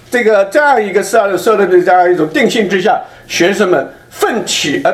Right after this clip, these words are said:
走向了街头。那么四月十七号晚上，一个礼拜天，北京大学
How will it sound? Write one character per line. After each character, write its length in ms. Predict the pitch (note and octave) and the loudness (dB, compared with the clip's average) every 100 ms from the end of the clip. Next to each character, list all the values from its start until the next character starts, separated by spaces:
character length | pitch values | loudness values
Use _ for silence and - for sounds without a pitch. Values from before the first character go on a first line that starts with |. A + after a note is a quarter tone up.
| - | -4
走 260 | F#3 C#3 | -4 -2
向 180 | A#2 F3+ | 0 -2
了 60 | - | -2
街 180 | - F3+ | -2 -2
头。 320 | - C3 - - - - - | -2 -4 -8 -20 -20 -16 -4
那 80 | |
么 100 | D3 | -2
四 240 | E3+ - G#3+ | -2 -2 0
月 60 | |
十 180 | A3 A#3+ A#3 | 0 -2 -4
七 180 | - | -2
号 160 | C4 C4+ | 0 0
晚 240 | E3 C3+ | 0 -2
上， 220 | - G#3 - - | -2 -4 -4 -12
一 120 | C3+ | -4
个 120 | D#3+ - | 0 0
礼 100 | - | 2
拜 140 | E3+ | 0
天， 240 | - B3+ C4+ - - - - - - - - - - - - - | 0 -2 -4 -14 -20 -20 -20 -20 -20 -20 -20 -20 -20 -20 -20 -10
北 160 | - D3 | -4 -2
京 140 | A3+ | 0
大 180 | C4+ A3 | 0 -2
学 220 | F#3 E3+ | 0 -2